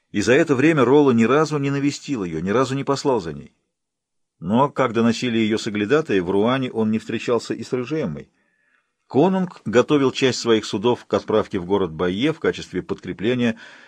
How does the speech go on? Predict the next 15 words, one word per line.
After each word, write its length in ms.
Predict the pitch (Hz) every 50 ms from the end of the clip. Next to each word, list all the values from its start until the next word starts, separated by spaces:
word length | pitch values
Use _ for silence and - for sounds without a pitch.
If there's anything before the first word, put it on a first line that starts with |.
| _ _ _
находящемуся 720 | 104 92 - 101 98 110 107 - - 110 104 - - 95
там 180 | - 104 98
войску 300 | 92 110 107 101 - -
верного 400 | 92 92 107 98 98 101 95 95
Ботто 380 | 87 87 101 92 - _ - 101
Белого. 400 | 95 110 92 71 67 - 64 - _ _ _ _ _ _ _ _ _ _ _ _ _ _ _ _ _ _
Кроме 260 | - 92 117 139 135
того, 180 | 123 135 139 143
Снефрит 400 | - - 135 135 - 131 120 -
узнала, 360 | 139 131 135 139 117 95 85
что 160 | - - 98
вместе 340 | 87 95 117 117 110 - 110
с 80 | 92 87
Ботто 340 | 90 120 110 - - 107
Белым 400 | 98 107 160 196 180 135 95 82